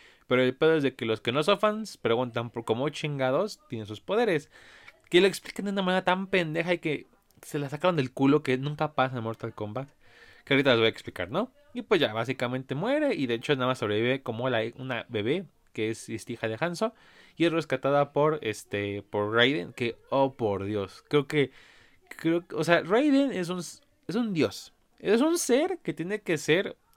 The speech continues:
omnipotente, que tiene que dar una presencia cabrona, tiene que ver cabrón, y no, o sea, neta se ve del culo, o sea, neta su presencia, no tiene presencia en pan-, en escena el vato, y aparte le ponen unos efectos bien piteros de,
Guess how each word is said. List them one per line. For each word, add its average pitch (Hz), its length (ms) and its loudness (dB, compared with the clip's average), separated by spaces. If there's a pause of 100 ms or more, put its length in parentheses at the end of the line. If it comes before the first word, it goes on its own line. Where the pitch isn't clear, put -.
omnipotente, 165 960 -2
que 131 100 -6
tiene 143 300 -4
que 104 80 -2
dar 120 100 0
una 139 180 -2
presencia 117 400 -8
cabrona, 185 600 0 (340)
tiene 127 140 -16
que - 100 -4
ver 113 160 0
cabrón, 165 480 0 (760)
y 262 80 0
no, 302 280 6
o 190 80 2
sea, 202 120 0
neta 240 220 -2
se - 180 -4
ve 208 100 0
del 220 200 -2
culo, 202 340 4
o 120 100 2
sea, 143 140 0
neta 175 220 -4
su 156 120 -6
presencia, 190 480 -2
no 196 100 -6
tiene 233 220 -4
presencia 127 540 0
en 160 100 -4
pan-, 135 180 -2
en 120 100 -2
escena 127 360 -4
el 160 80 -2
vato, 165 380 0
y 156 100 -6
aparte 170 400 -2
le 262 120 0
ponen 202 320 -6
unos 220 220 -6
efectos 147 320 -4
bien 185 180 -4
piteros 165 540 0
de, 110 400 0